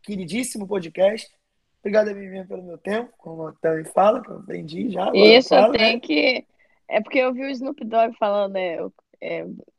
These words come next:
Speaker 2: ele chega numa palestra assim e fala, "Pô, primeiramente quero agradecer a mim mesmo", que eles, achei muito foda aquilo. É claro que você tem que agradecer a você mesmo, pô.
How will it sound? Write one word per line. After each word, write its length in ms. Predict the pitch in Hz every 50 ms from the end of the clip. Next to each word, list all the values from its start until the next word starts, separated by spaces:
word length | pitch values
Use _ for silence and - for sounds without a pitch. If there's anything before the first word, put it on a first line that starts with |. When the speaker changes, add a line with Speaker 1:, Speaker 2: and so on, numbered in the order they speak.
| _
Speaker 2:
ele 240 | - - 165 175 180
chega 280 | 175 - 196 196 190 196
numa 200 | 190 190 190 190
palestra 520 | - 185 170 170 170 175 180 185 - 196
assim 160 | 170 - -
e 60 | 180 175
fala, 260 | - 175 165 160 170
"Pô, 240 | - - 185 175 175
primeiramente 540 | - 170 175 185 180 180 180 185 190 -
quero 160 | - - 170 196
agradecer 400 | 185 185 180 175 - _ - 170
a 80 | 165
mim 180 | 170 175 170 165
mesmo", 480 | 165 160 160 170 175 170 170 175 175 - _ _ _ _ _ _ _ _ _ _ _ _ _ _ _
que 100 | - -
eles, 280 | 165 170 165 170 170 - - - - _ _ _
achei 340 | - 196 196 202 - - 320
muito 220 | 370 392 359 - -
foda 260 | _ - 226 226 202 208
aquilo. 320 | - - - 202 196 196
É 80 | 214 -
claro 300 | - - 523 539 539 427
que 80 | -
você 60 | -
tem 100 | 659 381
que 60 | 370 403
agradecer 420 | 311 330 311 302 285 269 - 302
a 60 | 302
você 280 | 285 277 254 240 - 254
mesmo, 420 | 240 240 262 302 302 269 247 214 -
pô. 200 | - - 190 214